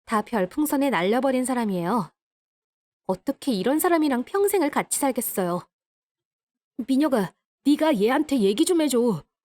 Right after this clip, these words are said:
나 그 정도로 중독된 거 아니라고. 그러니까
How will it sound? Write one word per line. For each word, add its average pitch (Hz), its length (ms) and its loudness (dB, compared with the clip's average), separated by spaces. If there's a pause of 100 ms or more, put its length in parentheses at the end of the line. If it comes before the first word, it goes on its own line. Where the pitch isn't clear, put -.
(100)
나 247 200 -2
그 - 220 -4
정도로 359 340 4
중독된 302 500 -2
거 269 80 6
아니라고. 196 460 0 (500)
그러니까 240 640 0